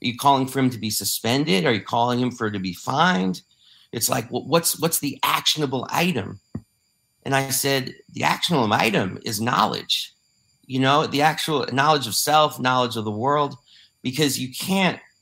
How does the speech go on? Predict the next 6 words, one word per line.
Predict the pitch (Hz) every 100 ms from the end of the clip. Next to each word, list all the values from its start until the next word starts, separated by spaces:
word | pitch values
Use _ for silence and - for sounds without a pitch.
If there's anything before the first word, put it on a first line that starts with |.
| _ _
say, | - - 190 185 117 104 107 107 _ _ _ _ -
'Well, | 135
the | 127
problem | 127 156 160 160 135
is | 120 117
not | 131 123